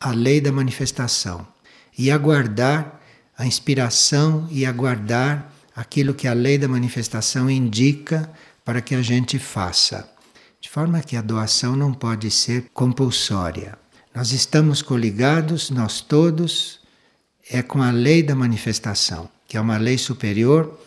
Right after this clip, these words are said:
que nada deixa faltar. E a partir daí, as coisas devem acontecer ordenadamente e segundo um plano evolutivo superior. Então nós estamos já numa outra época,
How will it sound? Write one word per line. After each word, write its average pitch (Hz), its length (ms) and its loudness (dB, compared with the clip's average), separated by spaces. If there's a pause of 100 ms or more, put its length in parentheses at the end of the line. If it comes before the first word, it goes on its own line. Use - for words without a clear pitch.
(120)
que - 140 -4
nada 143 480 2
deixa 139 340 2
faltar. 120 640 -6 (360)
E 120 120 0
a 135 60 2
partir 135 480 0
daí, 127 500 2 (300)
as 117 160 -6
coisas 127 460 0
devem 117 340 0
acontecer 139 920 0 (280)
ordenadamente 135 1400 2 (260)
e 113 120 -2
segundo 151 760 2
um 127 200 0
plano 131 480 2
evolutivo 127 760 0
superior. 110 640 -4 (1400)
Então 190 140 -2
nós 165 200 6
estamos 143 520 2
já 127 140 2
numa 120 260 2
outra 123 360 0
época, 127 640 -2